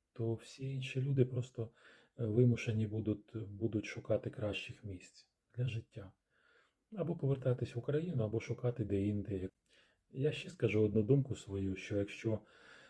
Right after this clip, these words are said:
е, люди повернуться і в Україну і будуть працювати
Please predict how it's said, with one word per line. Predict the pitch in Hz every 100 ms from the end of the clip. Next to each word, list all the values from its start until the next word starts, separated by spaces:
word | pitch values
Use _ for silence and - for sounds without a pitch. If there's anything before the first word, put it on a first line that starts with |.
| _ -
е, | 110 101 101 101 101
люди | 101 120 107
повернуться | 104 104 104 117 110 101 - 101
і | 98 101
в | - 98
Україну | 101 107 107 113 107 98 98
і | 107
будуть | 101 110 101 -
працювати | 107 98 107 110 107 - 95